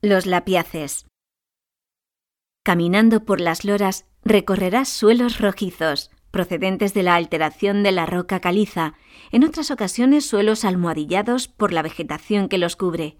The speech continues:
pero otras veces pisarás un suelo rocoso agrietado, con formas extrañas.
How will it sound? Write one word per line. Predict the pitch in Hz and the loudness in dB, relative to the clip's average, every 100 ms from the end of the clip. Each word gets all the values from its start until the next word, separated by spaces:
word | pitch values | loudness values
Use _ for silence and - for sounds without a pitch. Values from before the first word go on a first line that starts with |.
| _ _ - - | _ _ -20 -6
pero | 180 165 | -4 -2
otras | 165 170 185 | -2 -2 -4
veces | 233 214 190 233 _ _ | -2 -2 -2 -6 _ _
pisarás | - 220 220 277 285 | -2 0 0 0 4
un | 214 | 4
suelo | - 233 254 | 2 0 2
rocoso | 220 170 185 196 220 | 0 0 -2 0 0
agrietado, | 185 180 180 180 180 156 151 _ _ | 0 0 -2 0 -2 -2 -10 _ _
con | 185 | -4
formas | 147 175 185 190 - | 0 0 2 0 0
extrañas. | - - 165 202 190 156 - | -6 -10 -4 -2 -2 -4 -10